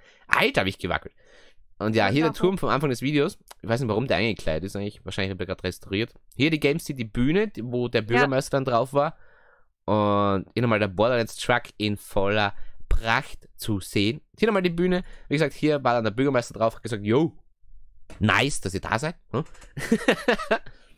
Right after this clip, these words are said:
Speaker 2: Ja, und vor-, ich fand es echt toll. Er, er war richtig offen für das Ganze und hat sich voll gefreut,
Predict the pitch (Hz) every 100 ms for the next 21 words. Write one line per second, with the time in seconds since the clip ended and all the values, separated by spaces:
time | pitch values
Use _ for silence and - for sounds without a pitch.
0 | - - - 262 247 277 269 240 - 247
1 | - 285 285 - 214 - - 370 494 -
2 | - - - - 240 247 240 214 285 -
3 | 226 - 226 294 - 466 - 254 226 220
4 | - 214 220 233 202 233 214 - 226 220
5 | 208 - - 208 330